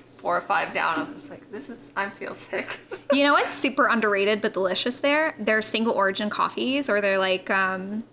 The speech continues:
Speaker 2: they're not always single origin, but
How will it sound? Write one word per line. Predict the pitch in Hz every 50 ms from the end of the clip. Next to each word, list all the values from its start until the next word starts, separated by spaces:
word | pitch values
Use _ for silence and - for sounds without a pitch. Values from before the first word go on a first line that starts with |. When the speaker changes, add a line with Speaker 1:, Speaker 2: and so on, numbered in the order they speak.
| - - - - - - -
Speaker 2:
they're | - 254
not | 277 320 -
always | - 226 240 233 240 233
single | - 254 233 226 208
origin, | 180 196 208 202 208 247 262 269 277 285 285 247
but | 269 226 202 196 196 196 190 185 185